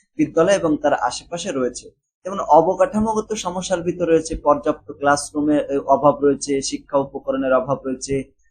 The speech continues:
পানি এবং স্যানিটেশনের অভাব রয়েছে। শিক্ষার মানের ক্ষেত্রে প্রশিক্ষিত শিক্ষা, আ, শিক্ষকের অভাব রয়েছে, মানে বেশিরভাগ শিক্ষকই কিন্তু প্রশিক্ষণ প্রাপ্ত না। এই যে দেখো তোমরা,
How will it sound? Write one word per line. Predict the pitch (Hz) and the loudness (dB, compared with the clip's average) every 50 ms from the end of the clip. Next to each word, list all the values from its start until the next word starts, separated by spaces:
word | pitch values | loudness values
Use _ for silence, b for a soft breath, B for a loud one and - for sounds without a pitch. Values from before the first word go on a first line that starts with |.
| _ _ - | _ _ 8
পানি | 156 165 165 170 | 8 8 8 8
এবং | 180 170 147 151 151 156 | 4 2 2 2 2 0
স্যানিটেশনের | 147 - - 143 147 151 151 151 151 - - 147 147 139 | 0 -2 0 2 2 2 0 -2 -4 -6 -4 -2 0 2
অভাব | 139 123 127 135 131 107 127 | 2 2 2 -2 -2 -2 -4
রয়েছে। | 131 127 127 - 127 123 - _ _ _ _ _ _ _ | -6 -6 -6 -10 -14 -16 -18 _ _ _ _ _ _ _
শিক্ষার | - 185 180 180 - 208 208 | -10 -10 -8 0 2 2 2
মানের | 202 196 190 196 196 | 4 0 -2 -2 -4
ক্ষেত্রে | - 208 190 - _ 185 185 | -6 -8 -12 -12 _ -10 -10
প্রশিক্ষিত | 185 - 180 170 170 - 170 - - 180 185 180 180 180 | -8 -8 -8 -6 -6 -6 -8 -10 -12 -16 -8 -4 -4 -4
শিক্ষা, | 175 175 165 - - _ _ - - 143 143 | -2 -4 -6 -8 -10 _ _ -4 0 4 4
আ, | 143 147 | 4 4
শিক্ষকের | - - 151 - - - 165 165 170 165 143 | 2 -4 -10 -10 -2 -2 0 2 4 4 4
অভাব | 131 127 139 123 | 4 4 2 0
রয়েছে, | 123 123 120 - 127 | 0 -4 -8 -8 -4
মানে | 139 151 156 175 185 175 _ _ _ _ _ _ _ | -4 -2 -2 -4 -6 -10 _ _ _ _ _ _ _
বেশিরভাগ | 151 143 - 185 175 175 190 - | -6 -4 -4 -4 -2 -2 -2 -2
শিক্ষকই | - - 170 160 170 - 190 185 185 185 | -2 -6 -8 -8 -6 -6 -6 -6 -6 -8
কিন্তু | - - 151 147 139 - - 160 156 - _ | -8 -4 -4 -4 -4 -4 -6 -8 -8 -4 _
প্রশিক্ষণ | 160 151 - - - - - 196 180 170 147 | -4 -2 -2 -2 -4 -4 -4 -4 -4 -2 2
প্রাপ্ত | - 139 135 - - - | 2 2 2 2 0 -2
না। | 127 117 107 90 - - _ _ _ _ _ - | -2 0 0 -4 -6 -10 _ _ _ _ _ -2
এই | 180 170 | 0 0
যে | 185 190 | 2 4
দেখো | 170 170 165 175 185 | 4 4 4 2 -2
তোমরা, | - 165 156 160 160 165 | -6 -4 -2 2 4 4